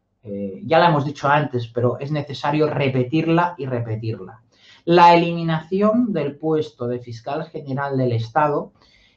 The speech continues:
y, eh, la integración real, eh, no solo nominal, de las carreras fiscal y la carrera, eh, judicial refundidas en una sola, quedando la Fiscalía como puesto de destino.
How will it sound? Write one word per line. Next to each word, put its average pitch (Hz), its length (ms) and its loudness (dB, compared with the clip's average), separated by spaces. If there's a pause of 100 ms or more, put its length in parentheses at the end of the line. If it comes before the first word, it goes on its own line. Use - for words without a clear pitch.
(160)
y, 226 340 2
eh, 135 640 2
la 151 140 4
integración 156 840 4
real, 165 720 4 (300)
eh, 135 160 -4
no 151 160 -4
solo 160 260 0
nominal, 160 460 -2
de 151 80 0
las 135 160 -4
carreras 143 400 -4
fiscal - 640 0
y - 40 -6
la 123 180 -2
carrera, 143 560 -2 (240)
eh, 131 80 -18
judicial 180 560 4
refundidas 147 640 -2
en 151 140 -6
una 151 160 -4
sola, 151 280 -4
quedando 143 280 -2
la 160 100 0
Fiscalía 135 480 -2
como 120 240 0
puesto 117 260 -4
de 120 120 2
destino. - 440 -12